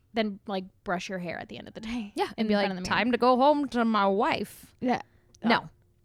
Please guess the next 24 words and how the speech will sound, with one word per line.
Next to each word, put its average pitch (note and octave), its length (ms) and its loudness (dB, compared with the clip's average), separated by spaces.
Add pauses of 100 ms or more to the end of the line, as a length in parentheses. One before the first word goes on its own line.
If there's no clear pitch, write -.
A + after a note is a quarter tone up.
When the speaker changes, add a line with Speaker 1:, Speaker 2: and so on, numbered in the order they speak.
(120)
Speaker 1:
Mm. C#4 200 -4
Speaker 2:
Piece - 260 -4
of A3 180 -6 (260)
absolute G3 440 -2
shit. - 200 -8 (260)
Speaker 1:
That's C#4 260 -4
so C4 220 0
crazy B3+ 460 -4
to F#3 100 -6
me. F3+ 340 -8
Speaker 2:
Mm-hmm. G3 160 -4 (500)
Okay. - 160 -6 (720)
When A3 120 -2
the A#3 60 0
natives C#4 260 -2
fought - 300 -2
back, D#3 340 -4 (720)
Speaker 1:
Mm-hmm. G#3+ 180 -2
Speaker 2:
he G3+ 60 0
captured G#3+ 360 -2
fifteen E4 380 -8
hundred G3 240 -2
of D3+ 100 -4
them, D#3+ 240 -6